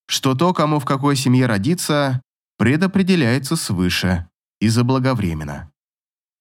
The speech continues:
Он родился в семье, где деньги были давно, к ним все привыкли и воспринимали как должное. Все эти разговоры о равноправии хороши лишь для политики,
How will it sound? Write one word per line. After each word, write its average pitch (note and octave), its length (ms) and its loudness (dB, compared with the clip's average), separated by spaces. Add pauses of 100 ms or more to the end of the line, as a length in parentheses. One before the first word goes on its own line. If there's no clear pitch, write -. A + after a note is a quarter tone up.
(120)
Он C#3+ 180 2
родился F3 460 2
в B2+ 60 -4
семье, A#2 720 2 (260)
где A#2+ 280 2
деньги F3 340 2
были D#3 220 2
давно, A2+ 640 2 (400)
к - 100 0
ним G3+ 200 4
все C3+ 180 -2
привыкли B2 680 2 (460)
и D3+ 80 6
воспринимали F#3 600 2
как D#3+ 240 -4
должное. G#2 680 0 (880)
Все F#3 320 0
эти F#3 120 -2
разговоры D3 580 0
о B2 80 2
равноправии C3 680 0
хороши C3 420 0
лишь D#3 240 0
для C3 200 2
политики, E3+ 720 -2